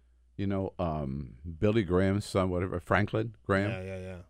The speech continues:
Speaker 2: yeah.
Speaker 1: Uh, Ralph Reed, the whole, any, any of these so-called Christians who stand up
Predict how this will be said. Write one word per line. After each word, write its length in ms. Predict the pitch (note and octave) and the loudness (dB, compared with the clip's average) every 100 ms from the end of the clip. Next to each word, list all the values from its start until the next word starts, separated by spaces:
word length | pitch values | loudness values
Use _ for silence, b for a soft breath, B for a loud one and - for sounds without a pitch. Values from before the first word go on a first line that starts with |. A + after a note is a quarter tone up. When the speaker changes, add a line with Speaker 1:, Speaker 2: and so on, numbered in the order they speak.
| _ - - | _ -10 0
Speaker 2:
yeah. 60 | |
Speaker 1:
Uh, 540 | G2+ F2+ F2 E2+ E2 E2 | 4 4 4 2 0 -2
Ralph 340 | - F#2+ A2+ - | 2 2 2 0
Reed, 280 | G#2 G#2 A2 - | 0 0 -2 -8
the 100 | F2 | -4
whole, 200 | F#2 - | -2 0
any, 280 | B2 C#3 E3 | 0 0 0
any 180 | B2+ D3+ | -2 -2
of 100 | C3 | 0
these 260 | A2 G2+ F2 - | 0 -2 -4 -12
so-called 580 | - C3+ C#3+ A#2+ A2+ | 0 0 2 2 0
Christians 460 | - G#2+ F2+ D2+ D2 | 0 -2 0 -6 -6
who 100 | F#2 | -8
stand 480 | - - B2+ B2+ A#2+ | -6 0 2 2 0
up 180 | D2+ | -2